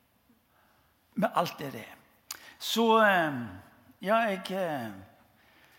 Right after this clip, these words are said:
vitnesbyrd om Ingrid, og, og, og det er det sånn at jeg, eh,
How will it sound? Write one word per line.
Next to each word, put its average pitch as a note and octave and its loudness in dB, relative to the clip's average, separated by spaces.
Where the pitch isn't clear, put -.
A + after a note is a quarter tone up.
vitnesbyrd F#3 -8
om E3+ -6
Ingrid, D#3+ -8
og, D3 -8
og, D3+ -12
og C#3 -12
det D3+ -4
er D3 -8
det F3+ -8
sånn D3+ -10
at C#3+ -16
jeg, D#3 -14
eh, B2+ -14